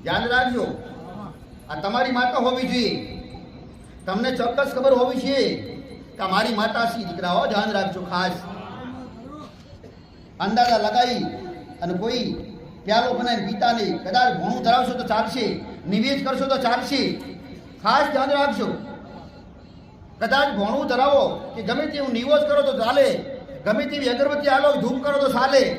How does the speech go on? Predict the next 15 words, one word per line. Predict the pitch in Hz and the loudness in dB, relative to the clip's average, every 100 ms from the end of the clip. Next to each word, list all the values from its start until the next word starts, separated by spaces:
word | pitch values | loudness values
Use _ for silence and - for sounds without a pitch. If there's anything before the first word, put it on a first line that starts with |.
| - - - - - - - - - - - - - - | -6 -12 -12 -14 -16 -18 -18 -18 -18 -18 -20 -20 -20 -18
પણ | 135 | -12
જે | 135 156 | -6 -6
પ્યાલો | 151 180 240 | -2 2 2
બનાવે | 220 220 254 269 | 2 2 2 2
ને | 196 - - - - - - - - - - - | 0 -4 -8 -14 -16 -18 -18 -18 -20 -20 -20 -14
અને | 143 139 135 | -10 -8 -6
પોણ-, | 185 202 - | -6 -6 -6
પ્યાલો, | 170 196 | -4 -4
પ્યાલો, | 202 180 190 220 175 - - | -4 -2 0 2 0 -4 -10
પ્યાલો, | 170 190 202 147 - - | -4 0 0 -2 -6 -12
પ્યાલો | 147 170 180 | -6 -2 -2
પીતા | 151 143 143 | -2 -6 -8
નહીં | 135 | -6
હો | 135 | -6
ભાઈ, | 127 175 165 | -2 -2 -2